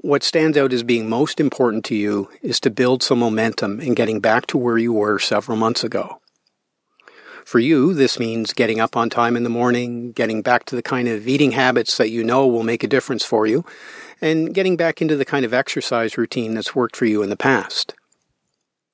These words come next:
It also means continuing to strengthen your relationship with Alex in the ways you've described and getting back to your mutual plan for starting a family. And last, but certainly not least, it means being able to make some progress in your work life so that you can get back to feeling good about what you do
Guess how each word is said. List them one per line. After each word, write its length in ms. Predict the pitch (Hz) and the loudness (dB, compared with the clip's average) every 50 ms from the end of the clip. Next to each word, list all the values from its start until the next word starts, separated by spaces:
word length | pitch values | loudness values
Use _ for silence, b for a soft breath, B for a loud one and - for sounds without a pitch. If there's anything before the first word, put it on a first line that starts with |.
| _ B B B B B B B B B B | _ B B B B B B B B B B
It 100 | 180 170 | -2 0
also 300 | 208 285 190 - - 190 | 2 2 2 2 2 2
means 300 | 143 127 123 120 117 - | 2 2 2 0 -2 -4
continuing 580 | - 127 113 - - 156 156 165 170 160 160 - | -4 -4 -4 -2 0 2 2 4 4 4 2 2
to 120 | - 131 | 0 -2
strengthen 500 | - - - 127 120 123 - - 127 120 | -4 -2 -2 -2 -2 -2 -2 -2 -2 -2
your 140 | 117 110 107 | -2 -2 -2
relationship 680 | 107 107 104 107 110 110 - - 113 - - 110 - | -2 -2 0 0 0 0 -2 -2 -2 -2 -4 -4 -2
with 140 | - 113 110 | -4 -2 0
Alex 440 | 110 104 104 98 101 110 - - - | 2 2 2 2 2 0 -2 -4 -4
in 100 | 117 107 | -2 -2
the 80 | 110 | 0
ways 380 | 107 113 117 113 117 120 113 - | 0 2 2 2 2 0 0 -2
you've 200 | 113 110 107 - | -2 -2 -2 -2
described 560 | - 123 - - - 107 98 95 - - - B B B B B B B | -2 -4 -2 0 0 2 2 2 0 -4 -8 B B B B B B B
and 300 | - 170 165 170 170 - | 0 2 2 2 2 0
getting 220 | 170 190 180 170 151 | 0 0 0 2 2
back 200 | 151 147 143 - | 2 2 2 0
to 100 | - 151 | 0 0
your 120 | 127 123 120 | 0 2 2
mutual 380 | 117 123 131 - - 143 127 | 2 2 0 2 2 2 0
plan 320 | 113 - 123 113 104 104 101 | 0 0 -2 -2 -2 -2 -4
for 160 | - - 120 | -4 -4 -4
starting 380 | - - 120 104 101 101 104 | -2 0 0 0 0 -2 -4
a 20 | 95 | -4
family. 520 | - - 139 131 131 117 101 - - - _ _ _ _ _ _ _ _ _ _ _ _ b b b b b b b b b b b b | -4 -2 -2 -2 -2 -2 -6 -8 -14 -20 _ _ _ _ _ _ _ _ _ _ _ _ b b b b b b b b b b b b
And 120 | 160 156 180 | 0 2 2
last, 420 | 208 214 180 143 135 - - - | 2 2 2 0 0 -2 -4 -2
but 160 | - 143 131 - | 0 0 0 0
certainly 320 | - 170 160 151 151 139 | 0 0 0 2 2 0
not 240 | 127 123 117 117 131 | 0 0 -2 0 0
least, 360 | 143 127 107 110 - - - | 0 0 0 -4 -6 -4 -2
it 120 | 131 123 | -2 0
means 240 | 143 151 160 160 151 | 2 2 2 2 2
being 180 | - 156 139 131 | 2 2 2 4
able 220 | 127 127 120 117 | 2 2 0 0
to 80 | 110 117 | -2 -2
make 180 | 113 113 107 | -4 -4 -2
some 160 | - - 117 104 | -2 -2 -2 -4
progress 540 | - - 131 123 113 117 110 107 - - | 0 0 2 2 4 2 2 2 0 -2
in 80 | 117 113 | -2 -2
your 100 | 107 104 | -4 -2
work 300 | 107 123 127 131 - - | 0 2 2 2 2 0
life 460 | 101 92 - - - - - - - - | -2 -2 -2 -4 -12 -14 -14 -14 -10 -8
so 280 | - - - 117 117 113 | -4 -2 0 0 0 2
that 280 | 120 117 113 110 110 | 2 2 0 0 0
you 140 | 139 123 117 | 0 0 0
can 180 | - - 120 107 | 0 -2 -2 -2
get 140 | 117 110 | -2 0
back 220 | - 135 131 127 - | 2 2 2 2 0
to 80 | - | -4
feeling 300 | - - 135 117 117 113 | -2 0 0 0 0 -2
good 180 | 104 127 139 147 | 0 2 2 2
about 200 | 127 120 113 104 | 4 4 4 4
what 220 | 107 120 117 - | 2 2 0 0
you 60 | - 104 | -4 -2
do 360 | 104 127 131 113 101 101 | 2 2 4 4 4 2